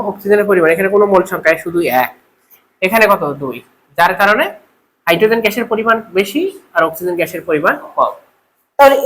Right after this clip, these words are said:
এই অ্যানোড ক্যাথোড বিক্রিয়া দুইটা ভালো করে মনে রাখবা। কিভাবে আসলো তোমরা তো বুঝতে পারলা, এগুলো বিক্রিয়ার মাধ্যমে তোমাদের ক্যালকুলেশন, এটা একটু বোঝার একটা টেকনিক আর কি, ঠিক আছে?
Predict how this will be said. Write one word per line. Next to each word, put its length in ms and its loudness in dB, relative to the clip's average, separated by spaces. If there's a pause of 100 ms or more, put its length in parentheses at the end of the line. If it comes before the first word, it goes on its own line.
এই 80 6 (440)
অ্যানোড 360 4
ক্যাথোড 300 4
বিক্রিয়া 320 2
দুইটা 160 4 (120)
ভালো 220 6
করে 120 8 (140)
মনে 200 6
রাখবা। 240 0 (200)
কিভাবে 320 6 (100)
আসলো 260 0
তোমরা 220 2
তো 120 6
বুঝতে 260 -4
পারলা, 260 4
এগুলো 200 -12 (500)
বিক্রিয়ার 360 4
মাধ্যমে 300 0
তোমাদের 220 0
ক্যালকুলেশন, 500 2
এটা 140 -2
একটু 180 -2
বোঝার 340 4
একটা 220 -6
টেকনিক 320 -4
আর 100 -6
কি, 80 -20 (840)
ঠিক 200 -4
আছে? 160 0